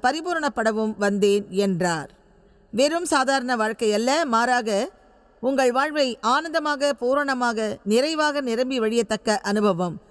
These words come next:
சரி, வாழ்க்கையில் பெரும்பாலான நாட்கள் சாதாரணமான அன்றாட வாழ்க்கையாக இருக்கிறது என்றால் எப்படி ஆனந்தமாக இருப்பதென்று நீங்கள் கற்றுக்கொள்ள வேண்டும். மற்றவர்கள் ஒருவேளை அதை உப்பு சப்பில்லாத வாழ்க்கை என்று சொல்லலாம்.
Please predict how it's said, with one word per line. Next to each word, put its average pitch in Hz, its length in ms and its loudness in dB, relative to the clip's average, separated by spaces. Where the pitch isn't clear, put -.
சரி, 208 240 0
வாழ்க்கையில் 320 640 0
பெரும்பாலான 294 500 0
நாட்கள் 233 420 -2
சாதாரணமான 247 600 0
அன்றாட 220 320 0
வாழ்க்கையாக 196 400 -2
இருக்கிறது 175 300 -4
என்றால் 165 280 -2
எப்படி 262 320 0
ஆனந்தமாக 277 480 0
இருப்பதென்று 208 460 -2
நீங்கள் 247 400 2
கற்றுக்கொள்ள 311 500 -2
வேண்டும். 240 320 -2
மற்றவர்கள் 285 440 -2
ஒருவேளை 262 240 0
அதை 233 200 2
உப்பு 269 140 -6
சப்பில்லாத 262 460 0
வாழ்க்கை 214 280 -4
என்று 208 200 -2
சொல்லலாம். 175 340 -2